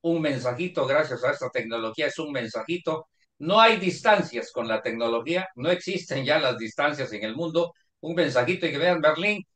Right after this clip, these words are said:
fíjate que quiero dar a conocer esto, y vámonos, ¿eh? Ahí está abierta la plataforma de S M C Noticias Espectáculos, Radio Superación, y por supuesto que me voy a tomar el atrevimiento de bajar,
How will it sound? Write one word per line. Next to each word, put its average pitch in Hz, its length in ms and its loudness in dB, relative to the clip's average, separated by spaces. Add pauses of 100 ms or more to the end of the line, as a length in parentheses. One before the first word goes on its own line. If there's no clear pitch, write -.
(140)
fíjate 196 280 0
que 151 140 0
quiero 185 220 4
dar 185 140 6
a 170 80 4
conocer 139 440 0
esto, 185 340 2
y 139 100 2
vámonos, 180 360 6
¿eh? - 140 0 (240)
Ahí 135 300 4
está 190 320 6
abierta 165 400 4
la 139 140 0
plataforma 156 680 2 (360)
de 113 220 0
S 156 260 2
M 147 180 0
C 151 160 -2
Noticias 131 460 -4
Espectáculos, 185 840 0 (220)
Radio 156 460 4
Superación, 123 680 2
y 147 120 -4
por 160 180 -2
supuesto 233 400 -2
que 170 100 2
me 156 80 2
voy 190 140 4
a 180 100 6
tomar 170 220 2
el 165 100 2
atrevimiento 160 460 0
de 135 80 2
bajar, 151 380 4